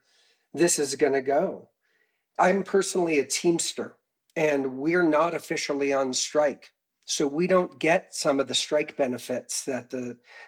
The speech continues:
that the Screen Actors Guild or the Writers Guild members are getting. There are some funds that have been started that are trying to help industry workers that are affected by the strike, but the money is short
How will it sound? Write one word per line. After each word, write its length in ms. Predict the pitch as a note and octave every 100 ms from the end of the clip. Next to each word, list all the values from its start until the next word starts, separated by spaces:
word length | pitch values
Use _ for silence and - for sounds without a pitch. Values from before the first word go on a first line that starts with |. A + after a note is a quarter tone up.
| -
that 160 | C#3+ C3+
the 80 |
Screen 320 | - - C#3 C#3
Actors 420 | C#3 - B2+ A#2+
Guild 460 | D3 C3+ C3 B2+ C#3+
or 160 | C#3+ C3
the 100 | B2
Writers 420 | C3 C#3 C#3+ B2
Guild 260 | - B2 A#2+
members 500 | B2 B2 A#2 A#2+ A2+
are 80 | G#2+
getting. 480 | C3+ C#3+ G#2+ G2 - _ _ - _
There 240 | - C#3+ -
are 280 | D#3 E3 F3
some 400 | - D3 D3 C#3+
funds 500 | - C#3+ E3+ G3+ -
that 160 | D3+
have 100 | C3
been 200 | A#2+ A#2
started 680 | A#2+ - C3 D#3+ F#3+ B3 B3 -
that 360 | C#3+ B2+ B2+ A#2+ -
are 160 | B2+ B2
trying 400 | - C3+ C#3 C3+
to 120 | C3+
help 320 | - C3+ -
industry 440 | C#3 C#3 - C#3
workers 580 | C3 C#3 D3 F3 F3+ -
that 300 | C#3 B2+ A#2+ -
are 580 | B2+ B2+ B2 B2 B2 - _ _ _ _ _ -
affected 600 | D3 E3+ E3 - D#3 C#3+
by 180 | C#3
the 100 | C3+
strike, 560 | C3 - D3+ D3+ F#3+ -
but 140 | C3
the 80 | C3
money 280 | B2 C3+ C3+
is 120 | A#2+
short 400 | - D#3 F3 G#3+